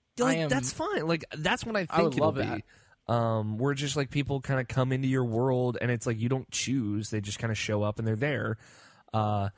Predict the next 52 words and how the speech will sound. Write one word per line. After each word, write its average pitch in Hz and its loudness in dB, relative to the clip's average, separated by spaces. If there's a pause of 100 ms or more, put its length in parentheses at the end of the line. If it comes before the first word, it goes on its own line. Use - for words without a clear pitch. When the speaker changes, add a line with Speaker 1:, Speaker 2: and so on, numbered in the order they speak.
(480)
Speaker 1:
and, 165 0
like, 160 0
I'm 202 0
just 196 0
in 151 0
it 135 -2
for 143 0
the 123 4
exploration. 117 0
Like, 98 -4
I've 107 0
always 123 2
loved 107 -2
space. - -2
I've 98 -2
always 110 0
liked 101 -4
Star - -4
Trek, 101 -2
like, 104 -2
The 98 -6
Next 104 -2
Generation, 107 0
where 101 0
they're, 101 -2
like, 104 0
going 117 2
and 113 0
exploring 120 -2
shit. 101 -2 (320)
Like, 123 -4
that's 143 -4
all 156 2
I 143 2
want 127 -2
that 123 0
game 120 0
to 104 0
be. 107 0 (380)
Speaker 2:
Oh, - 2
Speaker 1:
So - 6
Speaker 2:
you 220 6
like 196 0
Star 208 2
Trek? 254 -4
Do 156 0
I 226 0
have 220 -2
a 175 -2
game 165 -2
for 156 -6
you? 127 -4